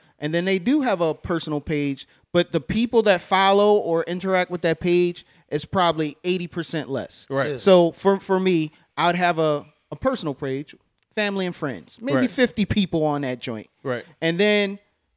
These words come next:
Speaker 1: whatever I'm doing here, S P, whatever. But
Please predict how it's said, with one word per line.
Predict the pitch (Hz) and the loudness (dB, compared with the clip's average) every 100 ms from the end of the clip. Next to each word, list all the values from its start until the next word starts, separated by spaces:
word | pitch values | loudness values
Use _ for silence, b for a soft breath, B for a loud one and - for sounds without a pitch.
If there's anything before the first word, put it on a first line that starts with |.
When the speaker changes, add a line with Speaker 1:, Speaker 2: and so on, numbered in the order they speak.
| _ _ - | _ _ -2
Speaker 1:
whatever | 170 190 190 185 | 2 4 4 2
I'm | 180 | 0
doing | 175 170 175 | 0 -2 0
here, | 151 120 - | -2 -2 0
S | 175 - | -2 -2
P, | 196 175 160 156 _ _ _ _ - | -6 -4 -6 -10 _ _ _ _ -4
whatever. | 156 170 160 120 - _ | 4 6 6 4 -6 _
But | 135 | -4